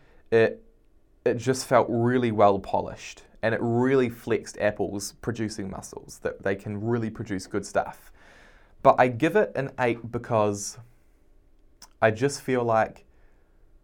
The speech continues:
they were lacking on a couple of things. They were lacking on hardware. That's one of my gripes. Hardware, which I think a lot of people n-,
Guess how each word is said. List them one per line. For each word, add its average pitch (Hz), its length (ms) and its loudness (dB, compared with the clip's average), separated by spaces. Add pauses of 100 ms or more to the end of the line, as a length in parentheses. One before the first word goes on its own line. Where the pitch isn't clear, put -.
(420)
they 117 160 4
were 113 120 4
lacking 117 460 -2
on 104 120 -2
a 95 60 -6
couple 113 360 -2
of 101 120 0
things. - 500 -10 (280)
They 117 160 0
were 123 120 4
lacking 143 600 -2
on 123 200 0
hardware. 113 600 -4 (400)
That's - 280 2
one 107 180 -2
of 104 120 -6
my - 220 -8 (200)
gripes. - 560 -4 (260)
Hardware, 107 580 4
which - 320 -4 (560)
I 113 80 0
think - 260 -6
a 110 40 0
lot 113 180 0
of 110 60 -4
people 107 240 -8
n-, 101 240 -10